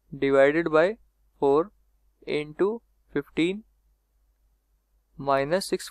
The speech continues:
forty-four divided by seven is equal to question mark।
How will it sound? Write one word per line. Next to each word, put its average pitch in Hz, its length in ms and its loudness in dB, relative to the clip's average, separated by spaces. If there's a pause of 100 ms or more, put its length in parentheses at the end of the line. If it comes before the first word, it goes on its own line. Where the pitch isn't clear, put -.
forty-four 190 400 -2 (1700)
divided 143 560 0
by 170 100 4 (600)
seven 139 420 2 (280)
is 143 260 -6
equal 147 240 0
to 214 60 -2 (440)
question 156 400 -2
mark। 120 160 -4